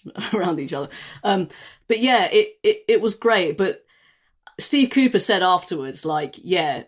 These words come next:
um, we've basically got too many new faces and they don't really know each other." And then the international break isn't gonna help him with that 'cause they're all going off. So, you know, there's no room for a kind of, I don't know, a team building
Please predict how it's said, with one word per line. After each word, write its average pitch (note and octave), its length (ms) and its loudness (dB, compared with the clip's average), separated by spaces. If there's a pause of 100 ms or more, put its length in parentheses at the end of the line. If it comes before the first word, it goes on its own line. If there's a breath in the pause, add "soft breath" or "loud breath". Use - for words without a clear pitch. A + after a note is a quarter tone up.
um, - 340 -6 (260)
we've - 160 -2
basically D3 720 -2 (180)
got - 220 -4
too E3 180 0
many D3+ 220 -2
new D3+ 320 -4
faces D#3 460 -6
and D3 100 -4
they D3 80 -4
don't D3+ 360 -4
really D3+ 280 -2
know D#3+ 220 -2
each D3 200 -8
other." C#3+ 460 -12 (100)
And D#3+ 200 -2
then E3 360 0 (120)
the F3+ 120 0
international F3 540 -4
break E3+ 260 -4
isn't E3+ 200 -4
gonna E3 140 -2
help F#3+ 300 -4
him C#3+ 80 -2
with C#3+ 140 -10
that D#3 220 -4
'cause D3+ 120 -8
they're D#3+ 180 -2
all D#3+ 320 -2 (300)
going D#3+ 300 0
off. D#3 360 -4
So, D#3 560 -4 (240)
you E3+ 120 -4
know, D#3 120 0
there's D#3+ 180 -2
no E3+ 140 0
room E3 280 0
for E3 200 -2
a D#3 60 0
kind D#3+ 260 -6
of, D3+ 200 -6
I D3+ 60 -8
don't D#3+ 160 -4
know, D#3+ 180 -2
a C#3+ 80 -8
team D3+ 320 -4
building D3+ 580 -2